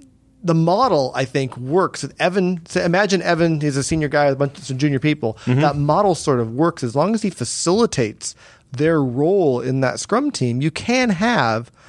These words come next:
Speaker 1: the, the more junior people there and, and be successful.
Speaker 2: Yeah, I think, I think the insight we just got on here is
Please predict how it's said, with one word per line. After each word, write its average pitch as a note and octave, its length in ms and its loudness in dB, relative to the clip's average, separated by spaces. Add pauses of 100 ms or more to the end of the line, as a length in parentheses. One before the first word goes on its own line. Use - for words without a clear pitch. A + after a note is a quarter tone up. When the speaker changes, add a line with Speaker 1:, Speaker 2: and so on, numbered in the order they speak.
(300)
Speaker 1:
the, C#3 300 0
the D3 120 0
more D3+ 200 2
junior D3 400 0
people C#3+ 340 -2
there C#3+ 380 -2 (320)
and, C3+ 160 -2
and C#3 180 0
be C3+ 120 0
successful. - 520 -2 (540)
Speaker 2:
Yeah, C#3 180 2
I C3 120 4
think, D3 320 0
I A2 140 2
think C3+ 200 0
the A2+ 140 2
insight A#2+ 340 0
we G#2+ 120 -2
just G2+ 220 -4
got F#2+ 160 2
on G#2+ 440 0
here F#2 260 -2
is - 360 -8